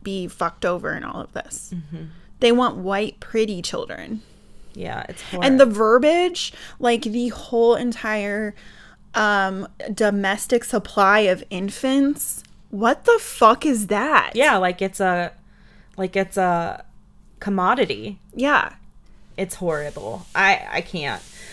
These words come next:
Speaker 2: As a person who has made a conscious decision to not have children,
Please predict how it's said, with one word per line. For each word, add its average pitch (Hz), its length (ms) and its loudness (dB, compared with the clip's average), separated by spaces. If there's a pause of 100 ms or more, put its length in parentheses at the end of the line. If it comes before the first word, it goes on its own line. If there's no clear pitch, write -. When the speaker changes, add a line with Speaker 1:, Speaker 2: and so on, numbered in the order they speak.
(140)
Speaker 2:
As 226 200 6
a 240 60 4
person 311 600 2 (160)
who 220 500 8 (680)
has 208 200 0
made 202 160 2
a 202 40 0
conscious 220 520 -2
decision 190 520 -2
to 190 100 -6
not 180 300 0
have 196 220 -2
children, - 600 -6